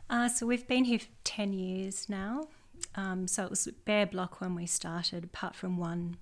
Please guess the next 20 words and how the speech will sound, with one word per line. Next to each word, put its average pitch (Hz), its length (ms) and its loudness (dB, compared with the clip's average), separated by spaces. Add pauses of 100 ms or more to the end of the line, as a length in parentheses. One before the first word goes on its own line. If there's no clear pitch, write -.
shed, 220 460 -2
but - 120 -8
we 196 80 -2
really 185 220 -2
did 175 240 -6
start 165 280 -4
from 175 180 -6
scratch - 500 -4
and 185 140 -6
we 180 80 -8
built 175 280 -10 (100)
the 185 80 -6
house. 220 520 -4 (800)
So, - 200 2
uh, 254 840 6 (440)
parts - 480 6
of 226 120 -2
the 202 80 -2
garden 185 460 -2
are 180 100 -4